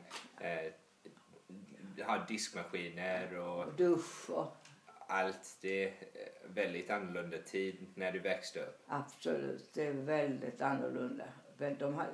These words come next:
Speaker 2: många hade det kanske inomhus, men vi hade inte det.
Speaker 1: Ja.
Speaker 2: Nej.
Speaker 1: Var din mamma glad när de fick, eh,
Speaker 2: Ja.
Speaker 1: badrum inomhus?
Speaker 2: Ja, hon hade inte badrum, dusch bara.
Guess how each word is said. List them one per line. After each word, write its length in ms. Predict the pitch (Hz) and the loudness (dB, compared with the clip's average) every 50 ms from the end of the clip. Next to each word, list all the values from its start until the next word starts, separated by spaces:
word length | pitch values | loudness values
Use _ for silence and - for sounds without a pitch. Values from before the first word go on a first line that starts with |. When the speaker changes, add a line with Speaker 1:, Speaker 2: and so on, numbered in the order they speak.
| - - | -6 -6
Speaker 2:
många 360 | - 147 160 165 160 156 147 | -2 0 2 2 4 4 4
hade 360 | 147 147 190 226 214 185 180 | 4 4 6 6 4 4 2
det 100 | 151 147 139 - | 0 -2 -2 0
kanske 420 | 160 151 139 139 - 147 143 143 | 2 2 2 2 0 0 0 2
inomhus, 640 | 143 143 139 139 135 131 - - 131 127 - - - | 2 4 4 6 6 4 4 2 0 0 0 0 0
men 260 | 143 131 127 127 - - - - - - | 0 0 0 0 -2 -8 -16 -20 -18 -6
vi 260 | - 175 190 196 185 | 2 8 10 10 10
hade 340 | 170 170 165 160 143 131 127 | 12 10 8 8 8 6 2
inte 200 | 127 139 131 131 | 2 2 2 0
det. 140 | - - - - - - - _ _ - | -2 -2 -4 -4 -6 -16 -20 _ _ -6
Speaker 1:
Ja. 340 | - 87 82 80 78 76 - - - | -2 0 0 2 0 -2 -4 -8 -8
Speaker 2:
Nej. 240 | - 95 92 - - - - - _ - - - - - - | -8 -8 -8 -10 -12 -18 -20 -20 _ -20 -20 -20 -20 -4 4
Speaker 1:
Var 140 | - 107 107 | 8 8 8
din 140 | 104 98 | 8 8
mamma 300 | 104 107 104 98 95 95 | 6 4 4 4 2 2
glad 400 | 95 92 95 95 92 110 127 135 113 - | 0 2 4 6 8 8 8 8 6 4
när 140 | 95 92 | 2 2
de 160 | 92 95 92 90 | 2 0 -2 0
fick, 380 | - 104 92 90 - - - | 0 0 0 0 -4 -8 -4
eh, 280 | 85 92 90 90 - - | 0 2 4 4 4 6
Speaker 2:
Ja. 180 | 87 131 131 - | 6 6 6 8
Speaker 1:
badrum 540 | 110 107 104 95 - - 95 98 117 123 123 | 10 10 10 10 8 6 4 2 0 0 0
inomhus? 720 | 117 113 98 85 85 87 85 85 - 78 - - - - - - - | -2 -2 -2 -4 -4 -6 -6 -6 -6 -6 -8 -10 -14 -16 -14 -6 0
Speaker 2:
Ja, 160 | 170 175 156 | 2 4 4
hon 160 | 147 151 156 | 4 6 6
hade 160 | 160 156 156 | 8 8 8
inte 180 | 156 147 143 156 | 6 4 2 2
badrum, 640 | 139 143 147 147 151 147 135 143 139 135 139 139 143 | 4 6 8 8 8 8 6 4 4 4 2 2 4
dusch 380 | 147 175 170 170 170 - - - | 4 4 4 4 2 -2 -4 0
bara. 280 | 131 131 113 107 120 | 0 2 2 2 -2